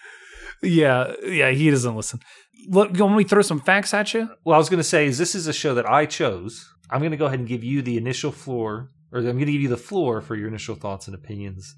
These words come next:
Speaker 2: And, you know, s-, s-, throw some of that fact against the wall and see what sticks.
Speaker 1: I'm all facts over here, even my opinions. On I M D B,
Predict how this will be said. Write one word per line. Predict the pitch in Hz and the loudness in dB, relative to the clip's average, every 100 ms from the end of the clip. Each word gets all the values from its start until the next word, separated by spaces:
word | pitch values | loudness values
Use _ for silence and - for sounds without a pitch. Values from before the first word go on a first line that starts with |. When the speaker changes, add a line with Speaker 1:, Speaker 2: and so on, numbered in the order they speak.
| - | -10
Speaker 2:
And, | 170 185 - | -10 -10 -16
you | - 214 | -14 -8
know, | - 208 214 _ | -8 -8 -12 _
s-, | - - - | -20 -20 -18
s-, | - - - | -18 -16 -10
throw | 147 | -8
some | - 123 | -8 -8
of | |
that | 110 - | -10 -10
fact | 113 98 | -10 -10
against | - 110 - | -14 -16 -16
the | 107 | -14
wall | 110 - - | -12 -14 -14
and | |
see | - 117 | -16 -16
what | - | -16
sticks. | - - - - _ _ - | -16 -18 -20 -20 _ _ -6
Speaker 1:
I'm | 135 127 | -4 0
all | 139 135 | 2 2
facts | - 120 107 - | 2 -2 -2 -4
over | 110 98 | -6 -8
here, | 98 95 98 _ _ - | -10 -12 -14 _ _ -2
even | 135 135 | 2 4
my | 123 | 2
opinions. | 110 110 101 90 123 - _ _ - - | 0 -4 -10 -12 -16 -20 _ _ -20 -4
On | 139 151 | 2 2
I | 139 143 143 | 4 4 4
M | 147 | 2
D | 143 | 0
B, | 123 113 117 | 0 -2 -4